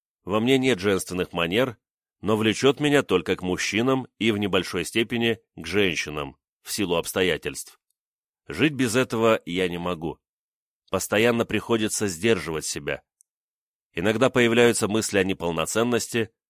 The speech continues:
хочется уехать в другую страну или покончить с собой. Обратиться к врачам я боюсь.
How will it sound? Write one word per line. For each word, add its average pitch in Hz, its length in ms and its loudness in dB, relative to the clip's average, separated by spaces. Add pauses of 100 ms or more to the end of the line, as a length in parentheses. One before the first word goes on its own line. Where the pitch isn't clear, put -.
(140)
хочется 139 460 0
уехать 110 340 2
в 92 80 -4
другую 101 360 0
страну 87 520 -2 (360)
или 156 180 2
покончить 120 640 2
с - 80 -4
собой. 85 480 -2 (420)
Обратиться 95 580 0
к - 80 -12
врачам 107 420 2
я 92 160 4
боюсь. 90 560 -2